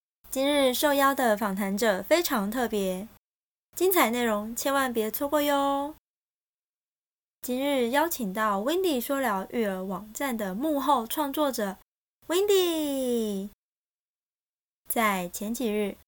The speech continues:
突然收到观众来信，说想更认识 Windy，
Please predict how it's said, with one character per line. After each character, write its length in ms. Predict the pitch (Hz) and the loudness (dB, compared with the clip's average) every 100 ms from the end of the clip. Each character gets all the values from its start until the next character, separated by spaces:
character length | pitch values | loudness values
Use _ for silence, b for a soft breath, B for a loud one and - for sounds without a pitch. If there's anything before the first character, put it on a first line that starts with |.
| _ | _
突 80 | 370 | 0
然 340 | 370 302 247 | 4 4 2
收 160 | 247 269 | -4 -2
到 220 | 269 240 | 0 0
观 240 | 214 233 247 | 0 -4 -4
众 200 | 262 220 | -4 -4
来 200 | 180 175 | -4 -4
信， 320 | - 214 165 _ _ _ - - | -4 -4 -6 _ _ _ -20 -20
说 180 | - 320 | -2 0
想 340 | 349 302 226 175 | 2 2 2 2
更 200 | 254 240 | 2 2
认 240 | 233 247 | 2 0
识 200 | 247 262 | 0 0
Windy， 480 | 240 277 320 320 226 | 0 -2 -2 -2 -2